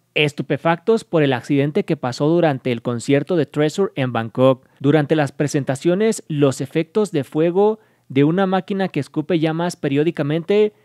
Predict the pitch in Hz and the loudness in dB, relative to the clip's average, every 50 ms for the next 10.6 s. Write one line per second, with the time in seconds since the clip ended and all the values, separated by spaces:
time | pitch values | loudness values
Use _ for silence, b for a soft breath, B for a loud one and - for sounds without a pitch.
0 | b b b b - 156 165 175 - 233 - - 160 139 135 139 156 175 190 196 | b b b b -2 -2 -2 -2 -4 -8 -4 -4 -4 -2 -2 -4 -2 -2 -2 -4
1 | 202 - - 131 135 135 147 165 180 - - 220 226 240 240 247 233 b b b | -6 -10 -12 -12 -4 -2 0 0 0 -2 -4 -2 -2 -2 -4 -6 -10 b b b
2 | b b b _ - 147 143 - - 160 165 196 220 - - 175 147 139 143 160 | b b b _ 0 0 0 0 -4 -4 -2 -2 -2 -2 -2 -2 0 0 -2 -2
3 | 185 170 - 185 170 - _ 196 175 151 147 156 170 185 175 160 147 131 127 - | -4 -2 -2 -2 -4 -2 _ -2 -2 0 0 0 0 0 0 0 0 0 -2 -4
4 | - - 123 120 123 113 107 117 127 135 135 131 127 - _ _ _ _ _ _ | -8 -8 -6 -4 -4 -4 -2 -2 0 0 0 -2 -4 -10 _ _ _ _ _ _
5 | 147 143 143 - - - 180 180 202 226 208 - 208 208 202 214 202 185 156 135 | -6 -6 -4 -6 -2 -2 0 2 2 0 0 0 -2 -2 -2 -2 -4 -6 -6 -4
6 | 120 143 151 - - 185 - 180 156 135 - 156 160 180 180 - 160 135 120 117 | -6 -8 -8 -8 -10 -8 -6 -6 -8 -4 -4 -6 -4 -4 -6 -6 -6 -8 -8 -8
7 | - 156 147 156 160 180 196 202 214 b b b b b b b b b b - | -6 -4 -4 -2 -2 -2 -4 -4 -6 b b b b b b b b b b -2
8 | 156 175 208 214 208 190 160 175 165 - 185 185 175 175 170 170 170 170 190 170 | 0 0 0 -2 -4 -8 -8 -8 -8 -6 -6 -8 -8 -6 -8 -8 -6 -6 -6 -6
9 | 151 135 - - 147 160 175 170 - 202 208 202 196 - _ - 175 175 190 196 | -6 -8 -10 -6 -4 -4 -4 -4 -4 -4 -4 -4 -6 -12 _ -6 -4 -2 -2 -4
10 | 185 170 180 175 - - 190 196 202 196 - _ | -4 -6 -8 -8 -8 -8 -6 -6 -6 -8 -12 _